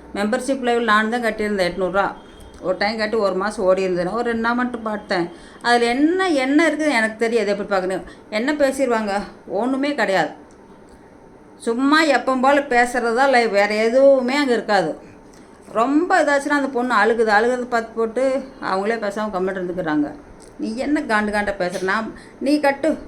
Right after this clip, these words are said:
ஆயிரம் ரூபா மெம்பர்ஷிப் உனக்கு தில்லு இருந்தா கட்டிடு. அதுல கட்டிட்டு அந்த லைவ்ல போய் பாரு. சரியா? டைமண்ட் கட்டி, டைமண்ட் கட்டிட்டினா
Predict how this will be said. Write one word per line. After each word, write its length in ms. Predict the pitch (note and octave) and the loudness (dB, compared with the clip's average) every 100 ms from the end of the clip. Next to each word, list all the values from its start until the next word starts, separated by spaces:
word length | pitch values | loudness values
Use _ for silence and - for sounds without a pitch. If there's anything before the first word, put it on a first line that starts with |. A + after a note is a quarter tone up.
| - | -4
ஆயிரம் 420 | A3+ A#3 B3 C4 | 0 2 2 -2
ரூபா 60 | A#3+ | -2
மெம்பர்ஷிப் 340 | A#3+ B3 C4+ | -4 -4 -4
உனக்கு 340 | A#3 A3+ G#3 B3 | -2 -6 -2 -2
தில்லு 40 | |
இருந்தா 240 | C4 B3+ | -2 -2
கட்டிடு. 360 | B3 G#3 A3 G#3+ | -4 -4 -4 0
அதுல 260 | F#3+ F3 - - - - | 0 -2 -8 -18 -18 -4
கட்டிட்டு 800 | A3 G#3+ B3+ B3 G#3+ G#3+ A3 A3 - - - - | -4 -2 -6 -4 -2 -2 -2 -4 -12 -20 -20 -6
அந்த 360 | A3 A3+ A3+ | -2 0 2
லைவ்ல 360 | A3+ B3 B3+ A#3 | 4 2 2 0
போய் 140 | A#3+ | -2
பாரு. 420 | C4 A3 G#3 E3 D#3 - - - - - - - | 0 2 2 0 -4 -14 -20 -20 -20 -20 -20 -10
சரியா? 400 | A3 A#3+ A#3 E3+ | -2 0 2 0
டைமண்ட் 480 | G3 A3+ C4+ D4+ | 0 0 2 2
கட்டி, 440 | C#4+ A#3 A3+ E3 - - - - - | 2 -2 -2 -2 -4 -14 -20 -10 -2
டைமண்ட் 420 | G3+ A#3+ C4+ C4+ | 0 0 -2 -2
கட்டிட்டினா 800 | A3 A#3 A3+ G#3 G3+ G#3 A3 | -2 -4 -6 -2 0 0 -2